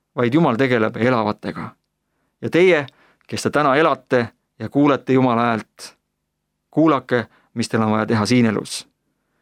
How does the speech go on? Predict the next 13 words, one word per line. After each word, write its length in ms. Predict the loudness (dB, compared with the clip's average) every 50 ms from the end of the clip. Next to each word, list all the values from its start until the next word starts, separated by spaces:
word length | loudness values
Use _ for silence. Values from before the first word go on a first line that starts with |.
| _ _ _ _ _ _ _
Sest 380 | -2 -2 -2 -2 -4 _ _ _ _ -4
eks 220 | -2 0 0 0
ütleb 160 | 0 0 2 2
Piibel 320 | 2 2 4 2 2 2
ka 200 | 2 2 2 0 -2 -8 _ _ _ -2
teistes 280 | 0 0 0 -2 -2
kohtades 460 | -2 -2 -2 -2 -2 -2 -2 0 0
ja 100 | 0 0
ka 80 | 2 2
Jeesus 280 | 2 2 0 0 -2 -2
rääkis 340 | -2 -2 -4 -4 -4 -2
sellest, 380 | 0 2 2 2 0 0 -2 -2
et, 160 | -2 -2 -2